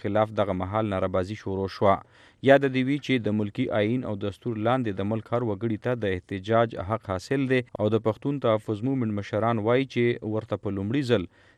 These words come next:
دې وار خپله د امنیتي ادارو لخوا اجازتنامې د احتجاج کولو ورکړې شوې وې. د ناربازۍ وروستو دوی وایي چې په مظاهره کې برخه اخیستونکو یو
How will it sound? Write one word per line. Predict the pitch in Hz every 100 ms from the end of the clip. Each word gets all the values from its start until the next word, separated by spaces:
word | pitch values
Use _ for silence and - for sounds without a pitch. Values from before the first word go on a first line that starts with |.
| -
دې | 95 117 135 127
وار | 127 127 - 107 -
خپله | - 135 123 98
د | 101 98
امنیتي | 101 98 95 120 101
ادارو | 101 107 120 101
لخوا | - 117 101
اجازتنامې | 92 92 98 95 92 107 117
د | 104 92
احتجاج | - 92 104 113 107 - - 98
کولو | 113 110 98
ورکړې | 92 95 90
شوې | 98 95 95
وې. | 98 98 _ - - _ -
د | 117 127
ناربازۍ | 127 127 127 151
وروستو | 139 147 - 143 139 127 117 113
دوی | 120
وایي | 120 120 123
چې | 117
په | 107 104
مظاهره | 101 101 107 123
کې | 113 104
برخه | 107 - -
اخیستونکو | 90 92 - 131 117 104
یو | 127